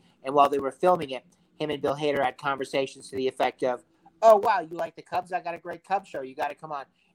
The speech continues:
And Bill Hader can't, can't wait to come on. The interesting thing about Barry is he writes it, he directs it, he shoots it, he edits it. So he's been busy with that process, finishing season four, and,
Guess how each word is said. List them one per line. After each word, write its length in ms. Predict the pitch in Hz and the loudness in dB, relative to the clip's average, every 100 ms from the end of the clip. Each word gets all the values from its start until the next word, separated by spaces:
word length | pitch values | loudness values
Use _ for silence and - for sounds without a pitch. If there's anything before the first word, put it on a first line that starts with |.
| - | -18
And 140 | 156 | -8
Bill 160 | 160 156 | -6 -4
Hader 280 | 160 151 - | -4 -4 -6
can't, 240 | 151 135 _ - | -10 -10 _ -10
can't 220 | 147 135 | -8 -6
wait 160 | 131 135 | -8 -8
to 80 | |
come 200 | - 131 | -6 -2
on. 180 | 117 107 _ _ _ _ | -2 -4 _ _ _ _
The 80 | 160 | 0
interesting 280 | 220 240 202 | 0 -2 -2
thing 140 | 196 | 0
about 260 | 151 131 - | 2 2 2
Barry 320 | 147 147 135 | 0 0 -2
is 120 | 117 | -4
he 120 | 131 | -10
writes 380 | 131 147 151 - | -2 0 0 -2
it, 100 | 160 | -6
he 80 | 151 | -8
directs 420 | 139 139 139 - | -6 -2 -2 -2
it, 60 | 139 | -18
he 100 | 139 | -18
shoots 320 | - 147 143 | -8 -8 -6
it, 60 | 135 | -8
he 160 | 131 | 0
edits 240 | 143 147 131 | 0 0 -6
it. 160 | - _ _ - | -8 _ _ -6
So 140 | 151 | -2
he's 100 | 147 | 0
been 160 | 151 143 | -2 0
busy 260 | 180 175 | 0 2
with 120 | 151 | 2
that 180 | 143 123 | 2 2
process, 460 | - 147 156 139 - | 6 6 6 -4 -10
finishing 400 | 156 147 147 135 | -10 -10 -12 -16
season 320 | 147 139 131 | -12 -12 -8
four, 340 | - 151 139 | 0 4 2
and, 120 | 117 | 0